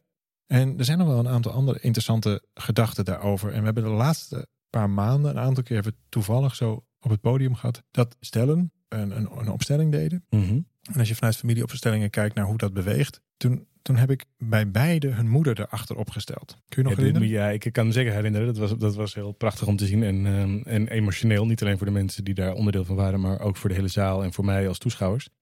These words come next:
Speaker 2: Maar misschien moet je iets meer context geven over, je, je zegt, oké, familieopstelling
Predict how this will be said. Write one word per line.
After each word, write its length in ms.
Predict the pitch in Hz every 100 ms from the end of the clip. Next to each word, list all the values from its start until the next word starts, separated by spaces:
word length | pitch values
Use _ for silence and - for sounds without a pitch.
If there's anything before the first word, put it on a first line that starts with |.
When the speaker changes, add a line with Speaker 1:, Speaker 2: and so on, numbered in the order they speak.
| _ _
Speaker 2:
Maar 340 | 110 107 110
misschien 240 | 104 -
moet 120 | 120 120
je 120 | 123
iets 220 | 185 165
meer 160 | 147 127
context 380 | 156 143 131 -
geven 300 | 123 113 120
over, 340 | 110 110 110
je, 420 | 104 113 123 -
je 80 | 110
zegt, 300 | 98 110 -
oké, 260 | 110 104 101
familieopstelling 1040 | 107 120 123 113 - 113 110 110 110 104